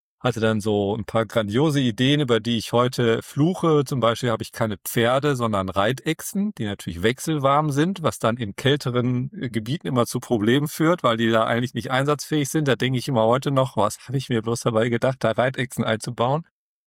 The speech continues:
Da müssten die armen Leute sich immer mit Ochsen behelfen. Genau, aber jedenfalls wollte ich da halt meine eigenen Völker implementieren sozusagen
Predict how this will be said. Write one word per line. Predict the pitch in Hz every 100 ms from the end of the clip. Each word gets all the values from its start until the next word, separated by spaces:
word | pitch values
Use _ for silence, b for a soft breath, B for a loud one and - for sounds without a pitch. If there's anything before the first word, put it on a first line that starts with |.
| _ _
Da | -
müssten | 113 123 -
die | 113
armen | 117 120
Leute | 117 131 123
sich | 110
immer | 131 120
mit | 107
Ochsen | - 135 - 143
behelfen. | 127 123 135 - 147 - _ _ _ _ _ _ _
Genau, | - 160 151 98
aber | 101 127
jedenfalls | 143 135 135 117
wollte | 117 120
ich | 117
da | 120
halt | 117
meine | 113 110
eigenen | 113 131 131
Völker | 123 - 123 131 - 123 117 110 - _ _ _ _ _ _ _
implementieren | - 127 131 110 104 - 131 135
sozusagen | 131 127 - 117 113 117 120 123